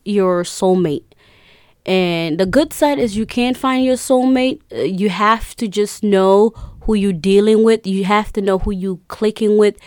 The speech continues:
You have to know all of these things. Back then, I think it was much easier finding a partner, opposed to now. Now it's much kind of, like, crazier because this whole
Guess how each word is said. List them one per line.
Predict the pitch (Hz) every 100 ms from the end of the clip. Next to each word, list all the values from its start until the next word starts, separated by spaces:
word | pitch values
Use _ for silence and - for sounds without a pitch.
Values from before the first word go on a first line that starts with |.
| - _
You | 247
have | 277 330 -
to | 262
know | 233 226
all | - 220 240
of | 233
these | 233 220 -
things. | - 214 190 175 - - - -
Back | 185 185 185
then, | 233
I | 190
think | 185 190 180
it |
was | 175 170
much | 170 -
easier | - 185 185
finding | 180 180 180 170
a |
partner, | 156 - 165 202 226 269 - _ _ _
opposed | 175 165 -
to | 170
now. | 165 175 226 226 - _ -
Now | 180 175
it's | 190 -
much | 202 185 - - - -
kind | - 180
of, | 196 196
like, | 180 160 -
crazier | - - 170 175 180 180 220 262 330 - _ _ _ _
because | 185 175 - 180 175 175 156 - _ _ _ _
this | 170 165 -
whole | - 165 165 165 160 160 147 135 85 -